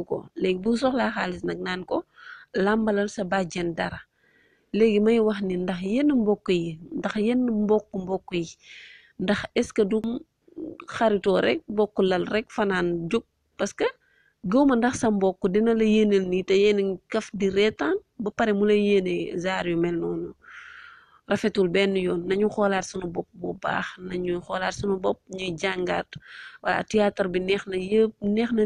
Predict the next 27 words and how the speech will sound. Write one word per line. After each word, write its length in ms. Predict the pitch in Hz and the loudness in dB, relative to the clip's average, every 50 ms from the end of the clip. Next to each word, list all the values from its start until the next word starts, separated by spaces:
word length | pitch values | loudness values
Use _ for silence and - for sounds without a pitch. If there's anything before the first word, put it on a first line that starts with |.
| 196 | 0
Sénégalais 560 | - - - 226 226 214 190 220 208 208 202 | -2 -4 0 2 2 2 2 2 2 2 0
bu 140 | 185 190 202 185 - | 0 -2 -6 -4 0
baax 240 | 240 247 247 247 - | 0 0 0 0 -2
a 40 | |
baax, 220 | 202 185 190 175 - - | -4 -4 -4 -4 -6 -6
te 80 | - 190 180 | -8 -8 -4
moo 200 | 190 196 202 196 | 0 2 2 2
ngi 140 | 196 190 190 180 180 | 2 0 -4 -4 -4
yéete. 240 | 185 - - - - - _ _ _ _ _ _ _ _ _ - | -4 -4 -6 -12 -16 -16 _ _ _ _ _ _ _ _ _ -2
Lii 200 | 185 226 247 254 | 0 4 4 6
ñuy 220 | 262 277 277 269 | 6 6 6 4
def 180 | 220 247 220 - | 4 2 0 0
nii, 160 | 214 190 190 | 0 0 0
li 100 | 185 196 | 0 0
ñuy 200 | 208 220 220 214 | 2 2 2 2
joué, 280 | 190 185 202 185 170 165 - - - - - _ - | 2 2 2 2 0 0 -6 -16 -20 -20 -20 _ -6
li 100 | 190 - - - | -6 -6 -2 -2
am 100 | 285 392 427 | -2 -2 -2
ci 100 | - - - | -2 -4 -2
kër 220 | - 247 220 185 | 2 4 4 4
yi 180 | 180 175 180 170 | 4 2 -2 -4
la. 120 | 170 165 - _ _ _ - - | -4 -6 -8 _ _ _ -8 -4
Lii 240 | 196 202 208 208 | 0 2 2 4
nit 140 | 214 220 240 | 4 4 6
ñi 120 | 240 240 214 | 6 4 4
di 100 | 196 196 | 2 0
dund, 260 | 185 220 220 220 | 2 2 2 4